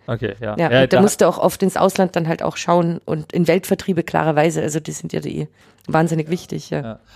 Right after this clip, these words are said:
Speaker 1: Also genau, wir hatten da ja in der Folge mit, mit Saskia schon einen Einblick bekommen, so, und du bist ja jetzt eh nicht für die Finanzen zuständig, aber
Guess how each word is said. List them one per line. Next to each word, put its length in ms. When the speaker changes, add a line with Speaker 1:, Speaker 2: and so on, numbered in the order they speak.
Speaker 1:
Also 160
genau, 200
wir 80
hatten 120
da 80
ja 140
in 80
der 260
Folge 280
mit, 220
mit 140
Saskia 560
schon 200
einen 140
Einblick 360
bekommen, 360
so, 120
und 160
du 80
bist 180
ja 80
jetzt 220
eh 80
nicht 140
für 60
die 60
Finanzen 420
zuständig, 400
aber 240